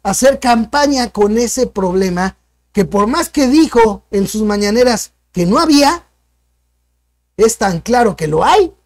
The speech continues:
que por eso ahora va a ser ese mega almacén para aprovechar y hacer campaña.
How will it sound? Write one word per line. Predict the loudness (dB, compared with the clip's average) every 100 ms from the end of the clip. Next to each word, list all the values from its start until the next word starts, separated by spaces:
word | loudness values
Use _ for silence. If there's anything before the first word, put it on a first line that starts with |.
| _
que | -8 -6
por | -2 0
eso | 0 0
ahora | -2 0
va | -2
a | -2
ser | -4 -6 -8 -10
ese | -8 -6
mega | -6 -6 -6
almacén | -8 -6 0 2 2 -2 _
para | -6 -6
aprovechar | -2 2 4 2 0 0 2 2 -2 _ _ _ _ _ _
y | -8
hacer | -6 -4 -6 -6
campaña. | -8 -8 -8 -8 -8 -14